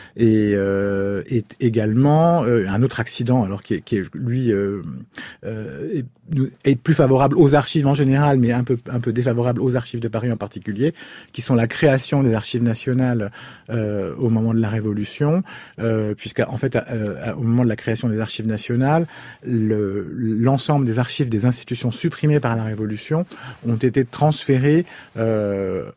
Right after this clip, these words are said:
aux archives nationales, enfin dans les différents dépôts à l'époque gérés par les archives nationales, et y sont restées. Alors, c'est, c'est un manque à gagner pour les archives de Paris, mais pour les usagers, c'est une grande chance,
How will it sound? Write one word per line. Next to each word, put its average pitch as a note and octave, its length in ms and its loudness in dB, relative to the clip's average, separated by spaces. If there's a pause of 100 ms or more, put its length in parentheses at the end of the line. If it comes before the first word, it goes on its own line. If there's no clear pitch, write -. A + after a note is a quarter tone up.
aux D3+ 220 6
archives A#2+ 380 -2
nationales, C#3+ 500 -2
enfin G#2 220 -4
dans F#2+ 100 -4
les G2+ 140 -4
différents A#2+ 420 0
dépôts B2 480 2
à G2 60 0
l'époque G2 340 -6
gérés G#2+ 260 -6
par G2 140 -8
les G2+ 120 -6
archives G2+ 220 -10
nationales, A#2+ 380 -2 (300)
et B2 80 0
y A2+ 100 2
sont D3+ 200 2
restées. - 440 -4
Alors, F#2+ 260 -12 (640)
c'est, - 240 -10
c'est - 280 0
un A#2+ 100 4
manque C3+ 220 4
à B2+ 80 4
gagner C3 360 6
pour C3 320 0
les A#2+ 120 4
archives A2+ 260 -2
de A2 80 -2
Paris, B2 400 2
mais C3 240 4 (160)
pour C3 160 2
les A2+ 140 2
usagers, A#2+ 400 2
c'est - 180 -8
une A2 120 0
grande G#2+ 260 -2
chance, F#3+ 400 0